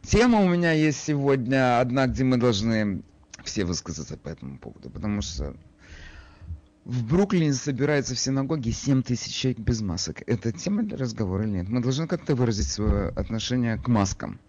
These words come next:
К этим людям не надо выразить. К маскам. <laughs> Потому что мы так лес-,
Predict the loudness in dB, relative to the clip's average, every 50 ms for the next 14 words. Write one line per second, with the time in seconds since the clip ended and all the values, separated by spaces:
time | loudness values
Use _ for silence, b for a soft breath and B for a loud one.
0 | _ _ _ _ _ -6 -4 -2 -2 0 0 0 2 2 0 2 2 4 4 4
1 | 2 2 0 -2 -4 -6 -8 -10 -14 -16 -18 -20 -20 -16 -4 0 2 2 2 2
2 | 0 -4 -10 -12 -12 -10 -2 -2 0 0 2 0 0 2 2 2 4 4 4 4
3 | 2 0 0 0 -2 -4 -2 -2 0 2 2 2 2 2 0 2 2 2 0 0
4 | 0 0 0 0 0 -2 -4 -2 -4 -4 -4 -4